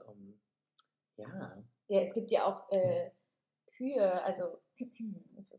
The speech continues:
Speaker 2: Fleisch, also kleiner Disclaimer voraus, ich bin Veganerin, <laughs> das Thema wird auch noch kommen.
Speaker 1: Ja.
Speaker 2: Aber,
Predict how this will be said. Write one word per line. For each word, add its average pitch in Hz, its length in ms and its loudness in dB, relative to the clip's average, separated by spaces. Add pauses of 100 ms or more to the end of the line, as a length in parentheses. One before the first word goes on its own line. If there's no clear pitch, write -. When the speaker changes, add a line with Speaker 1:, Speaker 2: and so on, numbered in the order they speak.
Speaker 2:
Fleisch, 226 320 0
also 202 380 -6 (880)
kleiner 247 320 6
Disclaimer 226 640 4
voraus, 214 400 6
ich 262 160 -8
bin 208 160 -6
Veganerin, 190 420 -2 (220)
<laughs> 277 180 6
das 269 140 2
Thema 233 280 2
wird 196 160 -2
auch 233 200 6
noch 277 200 0
kommen. 285 400 4
Speaker 1:
Ja. - 120 2 (560)
Speaker 2:
Aber, 214 500 4